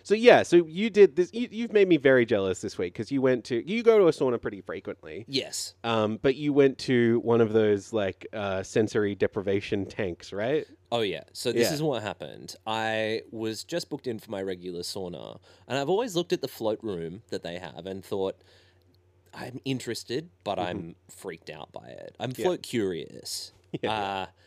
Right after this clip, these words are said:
Speaker 2: and I don't wanna get too Joe Rogan about it, ever.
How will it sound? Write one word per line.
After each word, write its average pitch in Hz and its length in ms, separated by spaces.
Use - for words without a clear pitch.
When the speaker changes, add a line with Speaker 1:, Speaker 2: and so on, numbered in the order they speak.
Speaker 2:
and 135 960
I 131 120
don't 139 260
wanna 151 160
get 139 180
too 120 160
Joe 98 220
Rogan 87 380
about 58 280
it, - 220
ever. 92 420